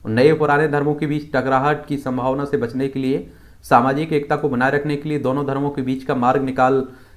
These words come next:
कर जनता के कल्याण के लिए अशोक ने अपना नया धर्म, नया धर्म आरंभ किया। प्रोफेसर, प्रोफेसर रोमिला थापर का विचार क्या है इस पर? अशोक ने राजनीतिक उद्देश्यों पे, से प्रेरित होकर ही नए धर्म की कल्पना की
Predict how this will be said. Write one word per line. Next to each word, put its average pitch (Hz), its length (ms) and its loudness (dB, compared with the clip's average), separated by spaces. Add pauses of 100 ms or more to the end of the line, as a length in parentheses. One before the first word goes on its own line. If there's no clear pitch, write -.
कर 131 100 4
जनता 127 360 2
के 147 80 -4
कल्याण 131 380 0
के 147 100 -4
लिए 143 120 2
अशोक 139 260 -2
ने 139 80 -2
अपना 127 220 -2
नया 120 280 2
धर्म, 117 320 -6 (1000)
नया 120 640 2 (120)
धर्म 135 400 -2
आरंभ 135 320 4
किया। 123 160 -2
प्रोफेसर, 147 680 2 (440)
प्रोफेसर 156 460 4
रोमिला 143 400 2
थापर 147 320 0
का 147 100 0
विचार 147 300 -2
क्या 147 160 0
है 151 60 2
इस 147 100 0
पर? 220 260 -6 (360)
अशोक 196 340 0
ने 202 140 -2
राजनीतिक 151 520 2
उद्देश्यों 151 380 -2
पे, 156 160 -2
से 156 160 -4
प्रेरित 151 340 0
होकर 156 220 0
ही 160 140 -2
नए 143 300 0
धर्म 131 240 -2
की 143 120 -8
कल्पना 127 380 -4
की 135 380 -6